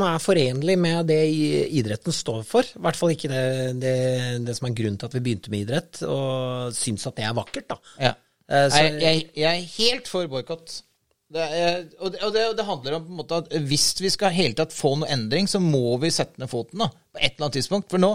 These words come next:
Speaker 2: hvis dette er ikke, ender opp med ikke noe boikott, ingen reaksjoner, ingenting, ja, hva skjer neste gang det skal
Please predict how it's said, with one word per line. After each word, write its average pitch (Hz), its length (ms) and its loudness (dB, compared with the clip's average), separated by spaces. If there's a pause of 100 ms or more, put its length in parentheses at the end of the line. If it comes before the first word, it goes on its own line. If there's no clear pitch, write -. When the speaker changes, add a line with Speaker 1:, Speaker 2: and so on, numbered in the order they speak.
(280)
Speaker 2:
hvis 165 160 2
dette 185 220 2
er - 100 -14
ikke, - 320 -4
ender 120 240 4
opp 127 80 -8
med - 80 -10
ikke 131 240 -4
noe 120 80 -4
boikott, 123 380 0
ingen 123 260 -2
reaksjoner, 120 480 0
ingenting, 165 300 2 (160)
ja, 240 160 2 (260)
hva 202 160 4
skjer 220 160 4
neste 143 260 -2
gang 127 160 0
det 131 120 -4
skal 139 160 -2